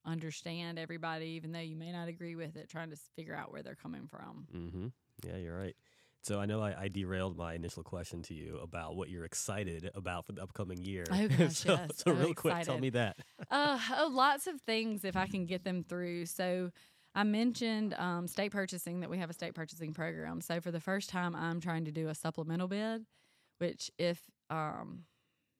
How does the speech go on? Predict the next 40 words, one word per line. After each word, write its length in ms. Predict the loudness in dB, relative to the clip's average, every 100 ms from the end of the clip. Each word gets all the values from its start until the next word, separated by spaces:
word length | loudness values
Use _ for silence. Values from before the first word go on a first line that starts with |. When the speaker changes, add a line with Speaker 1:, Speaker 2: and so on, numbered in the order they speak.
| _ _ _ _ _
Speaker 1:
everything 440 | 0 0 0 -2 0
goes 260 | 0 0
through, 380 | -4 -2 0 0
I'll 140 | -2
be 160 | -2 -2
able 220 | -2 -2
to 80 | -4
bring 400 | -2 -2 -2 -4
some 380 | -4 -4 -2 -2
awesome 320 | -4 -4 -4 -4
items 680 | -4 -4 -6 -6 -6 -8 -6
to 160 | -6 -4
my 160 | -4
students. 480 | -6 -8 -8 -8 -6
So 60 | -6
I'm 100 | -6
very 200 | -8 -10
excited 420 | -12 -12 -12 -12
about 240 | -12 -10 -8
that. 440 | -8 -8 _ -20 -20 -20 -20 -20 -20 -20 _
Um, 300 | 4 6 6
with 140 | 4 2
the 60 |
possibility 640 | 2 2 2 2 4 4 2
of 80 | 0
maybe 240 | 0 0
going 320 | 0 0 0 0
off 180 | -2
state 220 | -2 -4 0
purchasing 640 | -2 -2 -4 -2 -2 -2
in 120 | -2
the 60 | -2
future. 540 | -2 -4 -2 -2 -2 -6 -2
Um, 640 | 0 0 -2 -4 -6 -8 -12 _ -2
you 120 | 0
know, 100 | 0
it's 160 | 0 -2
like 140 | 0
I 80 | 0
said, 380 | 0 0 0